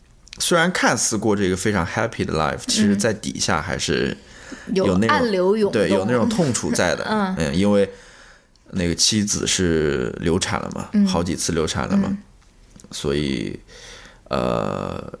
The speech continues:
Speaker 1: 他们最后也说好像一开始一上来，他们看了，参观那个家庭之后，也觉得说蒙特利尔是他们的一个选择，但是最后跟他们在那个酒吧里面知道他们的事情之后，
Speaker 2: 嗯。
Speaker 1: 好像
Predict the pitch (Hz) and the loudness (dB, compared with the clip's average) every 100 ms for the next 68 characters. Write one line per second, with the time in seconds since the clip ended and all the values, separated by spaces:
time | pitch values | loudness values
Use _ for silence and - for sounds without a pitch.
0 | _ _ - - - - - - - 151 | _ _ -20 -20 -20 -18 -12 -6 -2 0
1 | 143 156 147 117 - - 104 107 73 76 | 2 2 2 2 0 0 0 0 0 0
2 | 73 - - - - - - - - 143 | -2 -6 -2 0 0 -4 -20 -10 -4 2
3 | 202 214 87 95 196 120 67 85 104 101 | 2 2 0 2 4 2 0 0 0 0
4 | 131 110 87 - 123 110 113 104 90 95 | 0 2 0 -2 -2 2 2 2 2 2
5 | 98 87 92 78 - - 95 87 71 78 | 2 0 2 0 0 0 2 2 0 0
6 | 90 80 62 - 87 80 78 82 - - | 2 2 0 -2 0 0 2 2 0 -2
7 | 67 82 92 98 80 - - - - 101 | -2 0 0 2 -2 -4 -18 -18 -2 0
8 | 92 92 92 92 95 90 87 85 53 82 | 2 2 2 2 2 2 2 0 0 2
9 | 87 76 71 64 69 - - 85 76 87 | 2 0 0 -2 -4 -6 -2 0 2 2
10 | 87 87 - 98 71 60 - 69 58 - | 2 2 2 2 0 -2 -4 -2 -2 -4
11 | - 202 180 - 67 62 | 0 0 0 -2 -2 -2